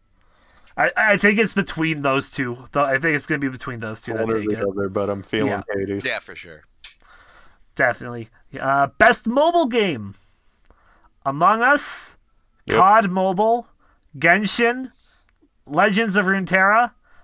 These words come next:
Speaker 1: Pokemon Cafe Mix.
Speaker 2: Ooh, I love a good
Speaker 3: That's a game.
Speaker 2: Pokemon Cafe.
Speaker 3: <laughs>
Speaker 2: So
Speaker 1: Pokemon Cafe Mix is a puzzle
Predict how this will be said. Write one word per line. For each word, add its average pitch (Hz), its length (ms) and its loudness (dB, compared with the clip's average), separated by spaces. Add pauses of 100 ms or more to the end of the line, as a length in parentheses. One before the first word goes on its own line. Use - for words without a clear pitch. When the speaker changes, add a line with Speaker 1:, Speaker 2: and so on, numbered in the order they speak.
(240)
Speaker 1:
Pokemon 302 960 6
Cafe 226 760 2
Mix. - 760 -6 (220)
Speaker 2:
Ooh, 101 260 0
I 92 60 0
love 95 260 -2
a 92 40 -10
good 104 140 -4
Speaker 3:
That's - 140 -6
a - 80 -8
game. 110 140 0
Speaker 2:
Pokemon 98 460 -4
Cafe. 98 500 -2 (240)
Speaker 3:
<laughs> 180 280 -10 (840)
Speaker 2:
So 110 380 2
Speaker 1:
Pokemon 233 440 2
Cafe 208 400 2
Mix 196 280 -2
is 165 240 -2
a 160 100 0
puzzle 196 720 0